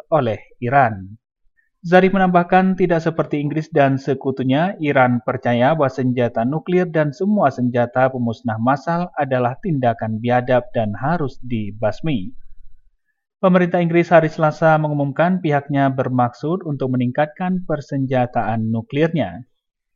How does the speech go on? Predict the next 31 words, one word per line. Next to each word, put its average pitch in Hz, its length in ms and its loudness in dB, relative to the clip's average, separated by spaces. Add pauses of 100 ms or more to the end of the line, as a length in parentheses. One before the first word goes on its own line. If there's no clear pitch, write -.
(300)
Inggris 180 400 0
saat 175 160 2
ini 175 80 2
memiliki 160 560 0
sekitar 151 640 0
seratus 139 480 0
sembilan 139 320 -2
puluh 131 160 -2
lima 131 240 2
hulu 135 240 -4
ledak 123 320 -2
nuklir 131 480 -2
dan 131 400 2
berencana 120 720 -2
untuk 151 160 -10
memperluas 120 720 -4
persenjataan 113 800 -2
nuklirnya. 131 640 -4 (400)
Padahal 139 560 4
sebelumnya 131 560 0
negara 135 400 0
itu 123 160 -6
berkomitmen 123 880 0
untuk 127 320 -2
mengurangi 139 640 0
total 165 560 -2
cadangan 160 560 0
senjata 120 560 -2
nuklirnya 123 560 -2
menjadi 127 560 -2
seratus 131 560 -2